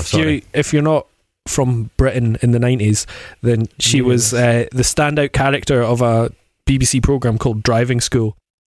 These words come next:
Speaker 2: which is, like, one of those early docu soap things, uh, and it followed, you know, reality T V, and it followed people learning to drive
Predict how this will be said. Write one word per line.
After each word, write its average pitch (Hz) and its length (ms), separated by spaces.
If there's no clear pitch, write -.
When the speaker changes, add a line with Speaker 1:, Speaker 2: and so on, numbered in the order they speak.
Speaker 2:
which 151 200
is, 151 120
like, 131 180
one 127 100
of 123 60
those 117 240
early 117 280
docu 110 480
soap - 360
things, 110 460
uh, - 20
and 113 140
it - 100
followed, 110 540
you 135 80
know, 117 80
reality 127 420
T 123 160
V, 113 180
and 107 80
it - 80
followed 113 360
people 113 320
learning 110 320
to - 80
drive 107 680